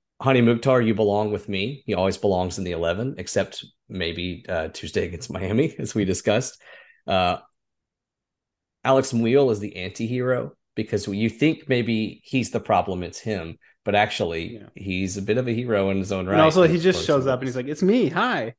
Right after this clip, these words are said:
Speaker 2: And people are like, "Ugh."
Speaker 1: <laughs> Oh, exactly. Walker Zimmerman, uh, cardigan, because he's fashionable,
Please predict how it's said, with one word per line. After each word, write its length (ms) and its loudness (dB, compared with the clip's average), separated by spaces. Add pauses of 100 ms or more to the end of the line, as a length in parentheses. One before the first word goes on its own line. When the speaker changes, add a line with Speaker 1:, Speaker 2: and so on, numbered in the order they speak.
(120)
Speaker 2:
And 80 -6
people 180 -6
are 100 -6
like, 140 -8 (720)
"Ugh." 80 -4
Speaker 1:
<laughs> 200 -6 (840)
Oh, 320 6 (580)
exactly. 560 -6
Walker 360 6
Zimmerman, 640 4
uh, 500 6
cardigan, 580 0 (100)
because 340 -2
he's 140 -6
fashionable, 600 0